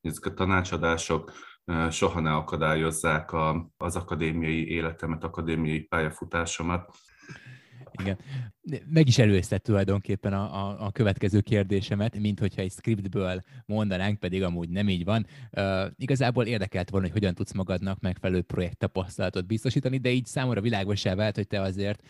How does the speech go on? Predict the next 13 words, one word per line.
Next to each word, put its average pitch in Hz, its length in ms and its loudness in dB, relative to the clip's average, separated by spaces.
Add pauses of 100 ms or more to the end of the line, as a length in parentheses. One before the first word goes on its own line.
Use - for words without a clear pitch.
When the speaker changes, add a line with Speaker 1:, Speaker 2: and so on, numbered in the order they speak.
(120)
Speaker 2:
az 92 120 -10
egyetemi 101 460 0
oktatási 98 500 0
tevékenységen 95 880 -4
túl, 110 300 4 (340)
ö, 92 180 -4 (100)
projektmenedzsment 98 1120 -2
gyakorlati 98 580 -2
tapasztalat-, 90 640 -10 (120)
tapasztalatra 101 540 0
is 87 120 -2
szert 92 300 -2
teszel, 95 520 -4